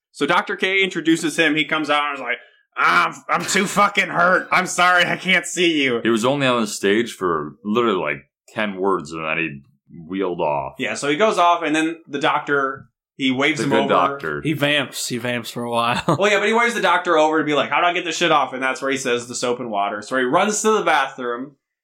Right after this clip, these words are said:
Speaker 1: As he's washing it off, I think we get Sam's favorite line of the movie by his friend Odie.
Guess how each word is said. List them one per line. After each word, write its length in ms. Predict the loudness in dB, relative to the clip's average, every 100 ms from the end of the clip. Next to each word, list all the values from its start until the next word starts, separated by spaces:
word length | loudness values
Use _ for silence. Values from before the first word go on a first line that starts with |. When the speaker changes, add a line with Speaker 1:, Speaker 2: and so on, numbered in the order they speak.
| _
Speaker 1:
As 200 | 0 0
he's 100 | 0 0
washing 280 | 0 0
it 60 | 0
off, 280 | 2 0 -4 -18 _ -2
I 160 | 0
think 200 | 0 -2
we 100 | 0
get 160 | -2 -2
Sam's 420 | -2 -2 -2 -4
favorite 340 | -2 0 -2
line 260 | 0 0 -2
of 80 | -4
the 80 | -4
movie 480 | -6 -6 -8 -10 _ _ _
by 260 | 0 0 0
his 140 | -4
friend 260 | 0 0 0
Odie. 460 | -2 0 0 -2